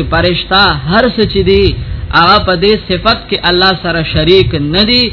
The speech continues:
او چې څوک دا د یو مخلوق د پاره ثابتوي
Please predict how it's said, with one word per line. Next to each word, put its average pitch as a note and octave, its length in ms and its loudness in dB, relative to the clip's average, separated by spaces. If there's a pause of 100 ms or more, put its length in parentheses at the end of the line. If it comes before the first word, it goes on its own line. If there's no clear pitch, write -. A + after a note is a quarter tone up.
(320)
او F3 120 2
چې G#3 140 -2 (140)
څوک C4 300 0
دا G#3 260 2
د F#3 60 0
یو F#3+ 200 2
مخلوق F#3+ 420 -2
د F#3+ 80 0 (100)
پاره F3 280 2
ثابتوي E3 580 0